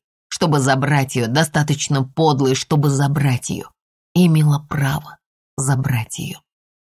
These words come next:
Потому что ребёнок, оставшийся со мной,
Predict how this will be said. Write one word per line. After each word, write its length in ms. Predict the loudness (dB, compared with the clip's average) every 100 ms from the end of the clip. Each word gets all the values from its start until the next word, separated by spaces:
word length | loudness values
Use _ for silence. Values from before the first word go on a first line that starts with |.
| _ _ _ -8
Потому 320 | -4 -2 -4
что 220 | -4 -2
ребёнок, 600 | -2 0 -2 -2 -8 -20 _ _ _ -2
оставшийся 680 | 0 2 -2 -2 -6 -4
со 200 | -4 -2
мной, 280 | -2 -4 -8